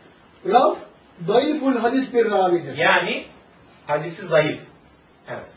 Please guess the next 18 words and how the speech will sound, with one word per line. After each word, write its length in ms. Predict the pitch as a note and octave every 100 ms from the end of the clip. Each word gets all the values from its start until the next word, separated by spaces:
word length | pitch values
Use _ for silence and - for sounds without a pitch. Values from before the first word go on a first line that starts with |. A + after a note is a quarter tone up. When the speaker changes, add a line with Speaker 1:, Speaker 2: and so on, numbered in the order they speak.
| - - _ _ _ _ _ -
Speaker 1:
Darikutni 840 | D#3 G3+ B3 B3 C4+ B3+ G#3 C#3+ - - -
ve 180 | F#3 G#3
İbni 280 | G#3 A3 G3
Adi 300 | G3+ B3 B3+
tarafından 640 | A3+ G#3 F#3 G#3+ B3+ C4+ - -
zayıf 420 | D3 F#3+ A#3 B3
sayılmıştır. 640 | - F3 D#3 C3+ C3 - A#2 -
Speaker 2:
Evet. 200 | C#3+ A#2+ - - - - - - - - - -
Speaker 1:
İbni 320 | A3+ C4+ C#4
Makula, 580 | C4+ B3+ C4+ A#3+ - -
yani 360 | F#3 A3+ A3+ F#3+
Ebu 260 | G3 A#3+ A3+
Nasır, 440 | C4 - A#3 A3+ - - - -
Ali 300 | F3+ B3+ B3
bin 200 | A3+ F#3
Hibetullah 760 | F#3+ G#3+ G#3+ A3 A3 A#3+ A#3 G3+
bin 160 | G3
Ali, 500 | G3 G#3+ A3 G3+ -